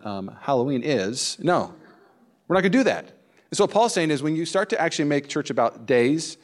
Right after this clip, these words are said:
and diet, you're shooting at the wrong target. And you may be thinking, "Man, I got the gold medal today, God, I killed it. Everybody now doesn't celebrate Halloween 'cause I told them not to."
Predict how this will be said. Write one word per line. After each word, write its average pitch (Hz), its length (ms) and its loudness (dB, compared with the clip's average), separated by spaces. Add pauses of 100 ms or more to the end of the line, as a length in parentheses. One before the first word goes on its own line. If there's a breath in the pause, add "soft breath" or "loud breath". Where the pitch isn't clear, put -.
(260 soft breath)
and 120 160 -2
diet, 120 480 0 (560)
you're 113 80 -12
shooting 151 180 -2
at 101 60 -2
the 113 80 -6
wrong 131 180 0
target. 113 400 -2 (560)
And 127 80 -4
you 131 60 0
may 147 100 4
be 131 60 -2
thinking, 120 400 -2
"Man, 117 120 -2
I 107 60 0
got 101 140 -4
the - 60 -20
gold 113 200 0
medal 123 180 0
today, 95 280 -6
God, 92 180 -6
I 87 60 -8
killed - 280 -4
it. - 160 -10 (520)
Everybody 117 260 0
now 123 160 0
doesn't 113 160 -6
celebrate 113 300 -2
Halloween 120 340 -2
'cause 90 140 -12
I 92 40 -8
told 110 220 -6
them 107 80 -4
not 117 200 -2
to." 82 220 -12